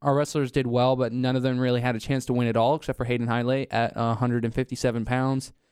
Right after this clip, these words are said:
He ended up, he entered, um, the finals as a fifth seed, or as the tournament, not the finals. He made it to the semifinals,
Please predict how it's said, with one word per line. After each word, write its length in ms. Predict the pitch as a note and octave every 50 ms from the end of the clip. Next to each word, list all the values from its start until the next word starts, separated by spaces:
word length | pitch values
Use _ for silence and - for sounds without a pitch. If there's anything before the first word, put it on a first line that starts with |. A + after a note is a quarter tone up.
| _ _ _ _ _ _ _ _
He 220 | - - A3+ B3 A#3
ended 220 | A3+ A3 G#3+ G3
up, 240 | G3 G3 F#3+ F#3 -
he 180 | C#3+ E3 D#3+ -
entered, 520 | E3+ G3 G#3+ B3+ A#3+ B3 A#3+ G#3+ G#3+ -
um, 460 | D#3+ E3+ F3 F3 F3 F3 F3 E3+ D#3 D#3+
the 100 | E3+ D#3+
finals 600 | - E3+ E3 E3 E3+ E3 E3 E3 E3 D#3+ D3+ - - -
as 400 | A#2+ A#2 A#2+ A#2+ A#2 A#2 A2+ A#2
a 60 | A#2
fifth 240 | - - D#3+ D#3 -
seed, 340 | - F3 F3 F3+ F#3+ - -
or 60 | A#2+
as 160 | A2+ G#2+ G#2
the 80 | A2+ A2
tournament, 400 | - - D3 D3+ C#3+ A#2+ - - -
not 140 | - B2+ A2+
the 40 | -
finals. 400 | - - G2+ G#2+ G2+ - - - - -
He 180 | - D3+ D3+
made 220 | D3 D3+ D3+ E3 E3+
it 100 | F3+ -
to 100 | - D#3+
the 60 | D3+
semifinals, 840 | C#3 - D3+ C#3 D3 E3 D#3+ E3+ E3 E3 E3 E3 E3 E3 D#3+ -